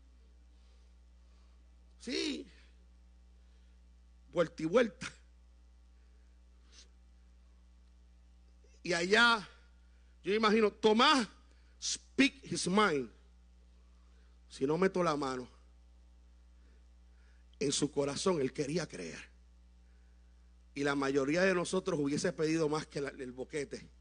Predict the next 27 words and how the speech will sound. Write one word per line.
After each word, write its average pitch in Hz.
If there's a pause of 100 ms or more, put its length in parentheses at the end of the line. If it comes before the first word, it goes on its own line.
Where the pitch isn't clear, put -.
(540)
certificado 156
de 151
defunción. 139 (1600)
Hoy 190
en 226
día 233
decimos 226
a 220
la 214
gente, 226
"Dios 240
me 269
sanó, 262 (140)
trae 190
los 240
resultados." 247 (3750)
Ah, - (220)
eso 135
no 135
era, 131
¿verdad? 104 (2250)
Yo 233
los 269
tengo 254
por 180
si 185
acaso, 180